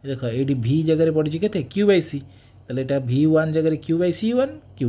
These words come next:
ଟୁ, କ୍ୟୁ ବାଇ ସି ଟୁ। ସବୁଠି କ୍ୟୁ, କ୍ୟୁ, କ୍ୟୁ କ୍ୟାନସେଲ ହେଲେ ୱାନ୍ by C is equal to ସି ୱାନ୍, ସି ଟୁ, ସି ଥ୍ରୀ। ଏଠି ଏସ୍ ଲେଖା ହେଇନି, ଏଇଟା ସିରିଜ୍, କାପାସିଟର ଫର୍ ସିରିଜ୍। ଓକେ, ଜଣା ପଡ଼ିଗଲା। ଆରାମସେ ଲେଖ, ଭଲକି ମାର୍କ ରଖ।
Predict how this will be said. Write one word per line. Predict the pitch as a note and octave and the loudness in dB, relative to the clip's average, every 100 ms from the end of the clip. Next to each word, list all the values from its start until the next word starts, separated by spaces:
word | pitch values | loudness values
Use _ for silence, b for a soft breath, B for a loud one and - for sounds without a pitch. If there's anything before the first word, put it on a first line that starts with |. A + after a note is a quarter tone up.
| A2+ | -4
ଟୁ, | A2+ | -6
କ୍ୟୁ | - B2+ | -4 -2
ବାଇ | B2+ | -2
ସି | C#3 A#2+ | -2 -6
ଟୁ। | A2+ | -8
ସବୁଠି | A2 C#3 E3+ F3 | -4 -2 0 -2
କ୍ୟୁ, | F#3 G3 | -2 -4
କ୍ୟୁ, | E3+ F#3+ | -2 -4
କ୍ୟୁ | F3+ F#3+ | -2 -4
କ୍ୟାନସେଲ | F#3 F#3 D#3+ F3+ | -2 -2 0 2
ହେଲେ | D#3+ D#3 A#3+ B B B B | 2 2 0 B B B B
ୱାନ୍ | C3 C3+ C#3 | -2 0 0
by | D3+ D#3+ | 2 2
C | D#3 - | 0 0
is | F#3 E3 | 0 2
equal | C#3 C3 | 2 0
to | B2+ | -2
ସି | B2+ E3 | -2 -2
ୱାନ୍, | E3 F#3+ G3+ | 0 0 -2
ସି | - F3+ | -6 -8
ଟୁ, | D#3+ G3+ | -6 -6
ସି | F#3 F3 | -6 -6
ଥ୍ରୀ। | E3 G3+ G#3+ B B B - | -6 -6 -8 B B B -14
ଏଠି | D#3 G3 | -8 -2
ଏସ୍ | G3 G3 A3+ | 2 2 2
ଲେଖା | A3 C4 | -2 0
ହେଇନି, | A3 B2 | 0 0
ଏଇଟା | B2+ C#3+ | -2 -4
ସିରିଜ୍, | - E3+ B2+ G2 - - - - | 0 4 4 0 -8 -20 -20 -10
କାପାସିଟର | C3+ - B2+ - C#3 | -8 -6 -6 -4 -4
ଫର୍ | F3+ A3+ | -4 -4
ସିରିଜ୍। | - G#2 F2+ - - B B B B B - C#3 | -2 -2 -2 -8 -14 B B B B B -10 -8
ଓକେ, | B2 D3 C#3+ D3+ - - - - - - - - | 0 2 2 -2 -18 -20 -20 -20 -20 -20 -20 -8
ଜଣା | B2+ C3+ | -4 -2
ପଡ଼ିଗଲା। | C3 C3+ C#3 D#3 D#3+ B B B - | 0 2 2 0 -6 B B B -6
ଆରାମସେ | A#2+ C3+ C#3 - | -2 -2 -2 -2
ଲେଖ, | C3 B2+ - E3+ F#3+ - - - - - - A2 | -2 -2 0 0 0 -6 -20 -20 -20 -20 -14 -6
ଭଲକି | A#2 A2 C3+ | -4 -2 -2
ମାର୍କ | B2 A#2+ A#2 | 0 0 0
ରଖ। | G#2+ F#2+ | -4 -4